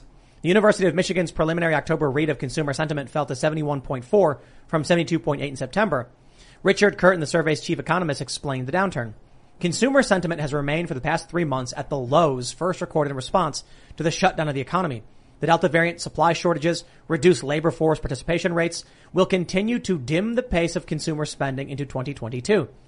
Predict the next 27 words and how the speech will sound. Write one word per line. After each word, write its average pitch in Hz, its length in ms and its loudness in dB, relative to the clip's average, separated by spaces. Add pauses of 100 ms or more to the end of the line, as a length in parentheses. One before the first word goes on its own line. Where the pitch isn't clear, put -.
(400)
There's 180 140 4
another 202 200 6
less 180 180 2
tangible 180 420 0
factor 147 400 0
that 160 100 0
has 151 100 -2
contributed 139 360 -4
to 127 40 -8
the 123 60 -6
slump 196 300 2
in, 170 80 -6 (180)
in 160 220 -2
optimism. 147 540 0 (360)
Confidence 226 600 2
in 160 300 -2
government 214 460 0
economic 175 460 0
policies 196 640 -2 (280)
has 160 180 4
significantly 185 680 -2
declined 160 720 0
during 143 260 -4
the 135 80 -6
past 139 340 -4
six - 320 -8
months. 120 280 -8